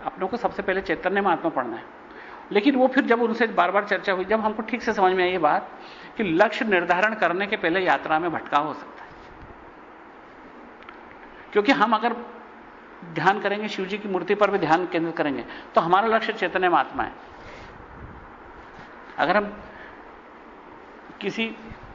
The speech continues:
गुरु के चित्र पर भी ध्यान कर रहे हैं, या एक दीपक पर ध्यान कर रहे हैं, या एक प्रकाश बिंदु जो दीवार से लटक रहा है उस पर ध्यान कर रहे हैं, तो भी हमारा लक्ष्य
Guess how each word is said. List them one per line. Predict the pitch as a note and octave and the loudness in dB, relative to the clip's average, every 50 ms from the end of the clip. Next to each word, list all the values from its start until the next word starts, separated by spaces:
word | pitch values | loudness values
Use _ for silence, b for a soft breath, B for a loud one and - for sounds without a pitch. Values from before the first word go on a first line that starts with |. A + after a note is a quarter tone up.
| - - - - - - - F3 | -20 -20 -20 -20 -20 -20 -16 -4
गुरु | E3+ F#3 G3 G3+ | 0 2 4 4
के | A3 A3 | 2 0
चित्र | - A#3+ G#3 G#3+ | 0 2 2 2
पर | G3+ G#3+ G#3 | 4 4 2
भी | G#3+ | 2
ध्यान | G3 F3 E3+ E3 F3 | 4 4 4 4 4
कर | F3 D#3 C#3+ | 4 2 2
रहे | C#3+ C#3 | 0 0
हैं, | B2+ B2+ C3 - | -2 -4 -2 -2
या | F3 E3+ | -2 -2
एक | E3+ D#3+ | 0 0
दीपक | E3 D#3+ G3 F#3+ - | 0 0 0 0 2
पर | G#3 G3+ G3 | 0 0 0
ध्यान | F#3+ E3+ D3+ D#3+ D#3+ D#3+ | 0 2 2 2 2 2
कर | D#3 C3+ | 0 0
रहे | B2+ C3 B2+ A#2+ | -2 -2 -4 -4
हैं, | A2 G#2+ A2 - - - - | -6 -8 -10 -14 -14 -6 0
या | D3+ D3+ | 0 0
एक | E3+ E3 - | 0 0 -2
प्रकाश | D#3 - F3 F3+ F3 D#3 | -2 0 2 0 0 0
बिंदु | E3+ E3+ F3 F3+ | -2 -2 -2 -2
जो | F3 F3 | -2 -2
दीवार | D#3+ D#3 D#3 E3 E3+ E3 | 0 2 4 4 2 2
से | D#3+ F3 | 0 0
लटक | D#3+ D#3 C#3+ D#3+ D#3 | 0 0 0 0 -2
रहा | E3 E3 E3 | 0 0 -2
है | D#3+ | -2
उस | - - | -4 -4
पर | F#3 E3+ | -4 -4
ध्यान | D3+ C#3 C#3 D3 C#3+ | -2 0 0 0 -2
कर | C#3+ C3 | -4 -6
रहे | - A#2+ - | -8 -10 -10
हैं, | - - - - - - - - - - - | -12 -14 -18 -16 -14 -14 -12 -12 -14 -4 2
तो | F#3+ G3 | 2 4
भी | G3+ A#3+ | 4 4
हमारा | A#3+ - E3+ D#3 D#3+ D#3+ F3 G#3 A#3 | 4 4 4 4 4 4 6 6 4
लक्ष्य | A3+ G#3 G#3 - - - - | 4 4 2 0 -2 -8 -10